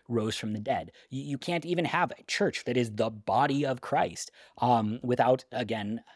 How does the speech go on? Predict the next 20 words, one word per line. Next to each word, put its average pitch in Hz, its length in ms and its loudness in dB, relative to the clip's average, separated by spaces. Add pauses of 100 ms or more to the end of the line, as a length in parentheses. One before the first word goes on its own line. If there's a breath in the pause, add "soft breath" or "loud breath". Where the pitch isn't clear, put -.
(140)
a, 131 40 -2
a, 120 240 -4
an 123 100 2
idea 120 240 2
of 104 80 0
a 101 60 -6
God 107 240 -2
who 117 60 -2
would 110 100 0
actually 101 320 -6
have 101 320 -4
a 107 80 -10
care 117 240 -6
for 98 240 -6
a 101 40 -6
body 101 300 -6
in 92 80 -12
the 95 60 -14
first - 300 -14
place. 85 220 -12